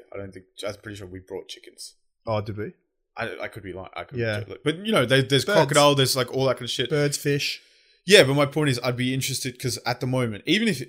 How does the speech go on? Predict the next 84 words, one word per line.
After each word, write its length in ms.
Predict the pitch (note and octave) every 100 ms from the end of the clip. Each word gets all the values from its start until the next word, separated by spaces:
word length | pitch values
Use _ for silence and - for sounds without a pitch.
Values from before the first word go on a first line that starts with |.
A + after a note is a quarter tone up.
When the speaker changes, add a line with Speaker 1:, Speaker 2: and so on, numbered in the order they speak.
| -
Speaker 1:
like, 160 | - - _
from 220 | - F3
a 40 | C#3
pure 260 | - D3
business 400 | C#3 B2+ B2+ A2+
perspective, 720 | - G#2+ G2 - - - - _ _ _ _ _
right 240 | C3 C#3 A#2+
now, 300 | B2 G#2+ -
even 240 | C3 B2+
if 100 | B2+ B2+
it 40 |
was 160 | A2+ -
just, 160 | A2+
like, 100 | G#2
a 140 | - -
gimmick 300 | A#2+ G#2 -
where 100 | G2+
you're 100 | F#2+
like, 180 | F2+ -
"Wow, 120 | G#3+
I've 100 | A#2
never 140 | B2+ C3+
had 140 | A#2
that 160 | A#2+ -
before. 200 | - F#2+
I 20 |
wouldn't 180 | G#2 G#2+
mind 140 | G2 G2
going 240 | B2+ A#2+
there." 260 | - - C3 _ _ -
I 60 | B2
bet 160 | D3
you'd 160 | A2+ A2
be 80 | A2+
able 80 |
to 60 | G#2+
get, 200 | G#2 -
like, 140 | G2
quite 320 | - - B2 A#2+
a 40 |
lot 140 | A#2
of 80 | A2
people 380 | A#2 A2 G2 F#2+ _
going 300 | - A2 G#2+
there. 120 | F#2
Speaker 2:
Totally 380 | - C#3+ C3+ B2+
agree. 180 | B2 B2
Speaker 1:
But 520 | - _ _ - D3
Speaker 2:
Totally 40 | D#3 A2
Speaker 1:
anyway, 120 | C3 A#2
Speaker 2:
agree. 60 |
Speaker 1:
yeah, 160 | F#3+ B2
fucking, 340 | - C#3+ C#3
if 160 | B2+ B2+
you're 140 | C#3+
an 60 | C3+
indigenous, 500 | B2+ A#2+ A#2 A2+ -
I 60 | A2
don't 140 | A2
think 100 | G#2
he 60 | G2+
is, 40 |
Speaker 2:
With, 100 | D3+
Speaker 1:
but 60 | D3+
Speaker 2:
like, 40 |
Speaker 1:
I 20 | G#3
look 60 | D3+
Speaker 2:
indigenous 360 | C#3+ C#3 C#3
paintings 380 | - A#2 A#2+ C3+
on 60 | C#3
the 40 |
wall? 260 | D3 F3+ C#4
Speaker 1:
<laughs> 40 |
I 80 | -
think 160 | D#3 D3
he's 120 | D3
a 60 | B2
white 220 | A#2 B2
guy 120 | B2
looking 280 | B2 A#2 A#2+
at 60 |
his 100 | A#2 A#2
profile 280 | A#2+ A#2+
picture. 340 | B2 C3 D#3